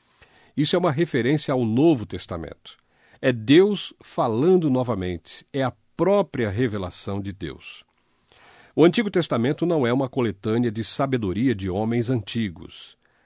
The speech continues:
Ela é a própria voz de Deus.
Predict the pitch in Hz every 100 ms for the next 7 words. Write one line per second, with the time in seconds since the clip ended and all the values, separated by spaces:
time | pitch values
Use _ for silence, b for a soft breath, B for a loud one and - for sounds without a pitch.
0 | _ 82 87 107 131 - - 135 165 185
1 | 156 110 90 98 107 101 110 90 71 76
2 | -